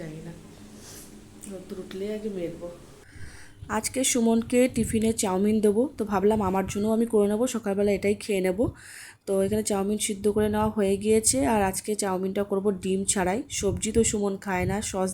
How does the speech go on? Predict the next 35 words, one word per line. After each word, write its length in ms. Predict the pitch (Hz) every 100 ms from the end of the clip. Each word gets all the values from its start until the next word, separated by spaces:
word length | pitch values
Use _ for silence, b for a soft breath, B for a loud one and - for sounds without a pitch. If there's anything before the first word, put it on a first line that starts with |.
| -
দিলেও 220 | 180 202 208
খাবে 220 | 185 185
না, 60 | 202 269
তো 60 | 220 196
normally 420 | 180 175 180 196 214
একটু 200 | - - 214
নেড়েচেড়ে, 500 | 190 180 180 190 208 262 B B 208 -
ওই 80 | 190 180
মশলা 300 | 175 - 196
দিয়ে 120 | 226 214
নেড়েচেড়েই 400 | 202 202 226 254 185
নামাবো। 340 | 170 165 175 180 B B B B B B 185
আর, 100 | 180 175
আহ, 260 | - 185 180 196
সেটাই 240 | - 202 226 226
করবো 200 | 202 196 208
আর 60 | 196
কি, 80 | 226 285
সেটাই 240 | - 185 185
সুমন 200 | - 190 202
খেয়ে 160 | - 196
নেবে, 160 | 190 220 202
আমিও 160 | 180 190
খেয়ে 160 | - 185
নেবো। 140 | 185 196 202
আমার 120 | 190
সকালবেলার 400 | 190 180 180 185 185
টিফিন 220 | 185 185 180
এটা 120 | 185 180
আজকে। 240 | - 240 320 B B B B B 180
আর 60 | 175
এখানে 180 | 180 190
একটু 100 | 196 190
ডাল 140 | 185 190
সিদ্ধ 180 | - 208